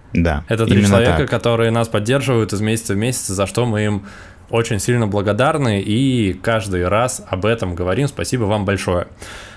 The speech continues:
Speaker 2: На самом деле у меня есть чем поделиться, Дамир, и даже похвастаться. Наш канал называется «Крысиное товарищество», и я тут сходил полепить,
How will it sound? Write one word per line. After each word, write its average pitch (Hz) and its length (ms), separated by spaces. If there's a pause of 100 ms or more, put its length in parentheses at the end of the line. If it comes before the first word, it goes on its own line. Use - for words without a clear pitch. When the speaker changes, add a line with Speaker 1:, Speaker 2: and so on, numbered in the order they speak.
Speaker 2:
На 120 100
самом 143 320
деле 143 260
у 131 40
меня 127 220
есть 123 260
чем 120 120
поделиться, 113 540
Дамир, 104 400
и 98 60
даже 101 200
похвастаться. 120 640
Наш 113 240 (200)
канал 127 380
называется 113 380
«Крысиное 117 380
товарищество», 123 720
и 104 100
я 110 220
тут 104 260
сходил 107 380
полепить, 107 560